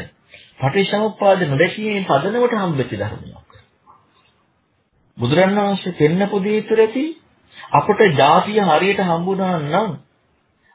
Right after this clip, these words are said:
අපට භවපත්‍යෙන් ජාතිය කියන කාරණාවයි හම්බ වෙන්නට ඕන නැත්තේ. ජරා මරණ හරියට හම්බුණා නම් ජාතිපත්‍යෙන් ජරා මරණ කියන කාරණාව හම්බ වෙන්නට ඕන නැත්තේ.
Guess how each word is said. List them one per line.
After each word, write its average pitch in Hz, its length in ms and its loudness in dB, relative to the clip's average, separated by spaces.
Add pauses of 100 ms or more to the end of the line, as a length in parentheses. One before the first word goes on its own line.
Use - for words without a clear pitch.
(120)
අපට 135 280 -4
භවපත්‍යෙන් 131 840 0
ජාතිය 139 480 2
කියන 135 320 -6
කාරණාවයි 123 640 2
හම්බ 113 320 -4
වෙන්නට 113 260 -8
ඕන 110 120 -6
නැත්තේ. - 360 -18 (580)
ජරා 151 340 4
මරණ 185 320 4
හරියට 180 260 -2
හම්බුණා 185 480 -4
නම් 165 300 -6 (180)
ජාතිපත්‍යෙන් 185 720 0
ජරා 180 240 2
මරණ 165 280 -6
කියන 135 220 -8
කාරණාව 113 500 -6
හම්බ 104 260 -8
වෙන්නට - 260 -14
ඕන 82 120 -12
නැත්තේ. - 340 -20